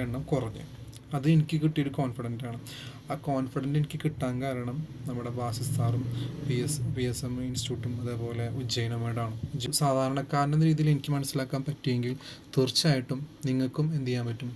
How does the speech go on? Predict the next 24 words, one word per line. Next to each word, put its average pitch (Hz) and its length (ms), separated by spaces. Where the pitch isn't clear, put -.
മനസ്സിലാക്കാൻ 117 520
പറ്റും. 113 240
ഇതിനെക്കുറിച്ചിട്ട് 139 640
കൂ-, 139 280
കൂടുതലായിട്ട് 135 580
അറിവുകളും 127 600
സംശയങ്ങളൊക്കെ 127 720
നമുക്ക് 127 340
തീർത്ത് 127 280
തന്ന 123 220
ഉജ്ജയിന 139 400
മേഡത്തിനും 117 520
നമ്മളെ 120 220
ബി 113 180
എസ് - 160
എം 131 120
ഇൻസ്റ്റിറ്റ്യൂട്ടിനും, 117 560
ഏഹ്, 117 340
ഞാൻ 117 160
വളരെയധികം 127 680
കടപ്പെട്ടിരിക്കുന്നു. 120 840
ഇൻഷാ 120 280
അല്ലാ 117 280
അവരിനിയും 120 420